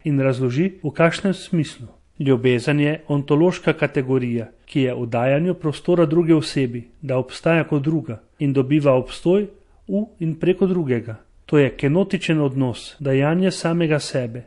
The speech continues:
To se dogaja v Sveti Trojici, kjer Oče ljubi tako, da se ves daje Sinu in stori, da biva kot sin. To je torej tisto, kar pomeni biti človeška oseba v luči trinitarične teologije. Pomeni način biti,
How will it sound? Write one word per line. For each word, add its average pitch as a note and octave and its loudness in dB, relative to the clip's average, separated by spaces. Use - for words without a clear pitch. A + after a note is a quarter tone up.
To D3 0
se D3 0
dogaja C#3+ 4
v D#3 4
Sveti D3+ -2
Trojici, C#3 0
kjer C3 -4
Oče B2+ -2
ljubi B2 -4
tako, F#3 -2
da D3 2
se - -2
ves F3 2
daje D#3 4
Sinu B2 -4
in D3+ 0
stori, D#3+ 0
da D3 0
biva F#3 2
kot F#3+ -2
sin. A#2+ -4
To F#3 6
je D#3 6
torej C3+ 2
tisto, C3 -4
kar C3+ -6
pomeni C#3+ 0
biti D3 -2
človeška D3 -2
oseba D#3+ -2
v D3 2
luči F#3+ 2
trinitarične E3 0
teologije. C#3 -4
Pomeni C3+ 2
način C3+ 0
biti, B2+ -6